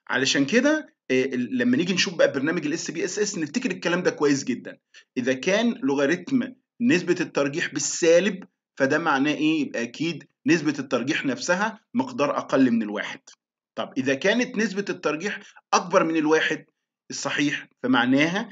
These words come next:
إن احتمالية وقوع الحدث اللي إحنا مهتمين بيه،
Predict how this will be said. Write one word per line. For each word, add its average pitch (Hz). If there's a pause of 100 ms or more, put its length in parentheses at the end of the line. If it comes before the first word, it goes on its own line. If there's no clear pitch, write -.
(180)
إن 127
احتمالية 131
وقوع 139
الحدث 160
اللي 131
إحنا 135
مهتمين 131
بيه، 151